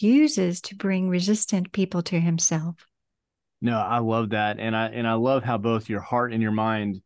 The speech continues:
Speaker 2: um, shine through in that together, because you're like, "Okay, why isn't this persuasive to them?" Or what, what's going on? Because as you know, I mean, as we've studied this, we've thought about these things, there's really good <laughs> reasons why we believe what we believe.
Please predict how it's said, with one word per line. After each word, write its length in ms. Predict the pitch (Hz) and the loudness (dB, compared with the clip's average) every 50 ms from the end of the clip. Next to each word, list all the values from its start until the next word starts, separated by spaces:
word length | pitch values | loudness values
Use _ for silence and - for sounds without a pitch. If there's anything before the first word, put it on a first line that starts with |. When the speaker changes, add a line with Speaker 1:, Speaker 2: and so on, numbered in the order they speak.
| - - | -12 -10
Speaker 2:
um, 260 | 104 104 98 92 87 | -8 -8 -8 -8 -10
shine 340 | - - - 123 117 113 110 | -10 -4 -2 -2 0 0 -2
through 320 | - 120 120 117 113 110 | 0 0 2 2 2 2
in 80 | 107 104 | 2 2
that 240 | 107 107 104 98 - | 0 0 -2 -4 -6
together, 420 | - 110 95 104 110 110 104 92 | -8 -6 -4 -4 -4 -2 -4 -6
because 340 | 85 87 90 - 98 92 92 | -6 -8 -10 -8 -10 -8 -8
you're 120 | 92 95 | -8 -8
like, 160 | 92 92 95 120 | -8 -8 -8 -8
"Okay, 160 | 113 - 131 | -6 -4 -4
why 300 | 107 92 98 110 139 165 | -2 0 0 2 2 2
isn't 300 | 147 165 208 247 220 120 | 2 0 0 0 -2 -4
this 360 | 98 95 90 85 - - - _ _ _ _ _ - - - _ _ _ - | -4 -6 -8 -10 -12 -16 -20 _ _ _ _ _ -20 -20 -20 _ _ _ -4
persuasive 540 | - 127 113 - 131 117 110 110 110 101 | -4 -4 0 0 0 0 0 0 -4 -4
to 80 | 104 104 | -2 -2
them?" 340 | 98 101 101 101 101 95 95 | -2 0 0 0 0 0 0
Or 80 | 95 | -2
what, 280 | 95 95 107 120 147 - - | -2 0 0 0 -2 -2 -4
what's 240 | - 117 123 117 - | -6 -6 -6 -4 -2
going 220 | 139 135 127 131 | -2 -2 0 0
on? 120 | 151 175 | 0 0
Because 240 | 135 110 - 127 110 | 0 0 0 0 0
as 200 | 113 120 123 113 | 0 0 0 2
you 80 | 117 117 | 2 2
know, 240 | 127 151 175 160 127 | 2 2 2 2 2
I 60 | 110 | 2
mean, 260 | 110 107 104 101 92 | 0 0 -2 -4 -6
as 180 | 101 104 95 92 - _ - | -8 -8 -10 -10 -16 _ -6
we've 200 | - 107 110 107 | -4 -4 -4 -4
studied 360 | - - - 110 117 143 139 | -6 -6 -2 -2 0 0 0
this, 220 | 110 95 90 - - | 0 -2 -6 -6 -8
we've 140 | 98 92 - | -10 -8 -6
thought 260 | - 110 104 123 143 | -2 0 2 2 2
about 220 | 143 120 101 95 | 2 0 -2 -2
these 180 | 101 92 90 - | -4 -10 -10 -10
things, 260 | - 87 87 87 85 | -10 -10 -10 -10 -8
there's 240 | 85 92 101 95 95 | -8 -8 -8 -6 -4
really 260 | 101 110 123 135 123 | 0 0 2 2 0
good 180 | 104 123 123 95 | 0 -2 -2 -2
<laughs> 180 | 101 110 - | -4 -2 0
reasons 340 | 185 160 139 131 113 104 98 | 0 0 0 0 -2 -2 -2
why 260 | 98 98 104 107 120 | -2 0 0 2 2
we 140 | 117 117 110 | 2 0 0
believe 440 | 101 95 98 98 113 123 120 104 92 | -2 -2 -4 -2 0 0 0 0 -2
what 240 | 98 117 - - - | -2 -4 -2 -2 -4
we 80 | 143 | -4
believe. 500 | 110 104 98 95 92 90 90 90 95 - | -4 -4 -4 -4 -4 -4 -4 -6 -6 -8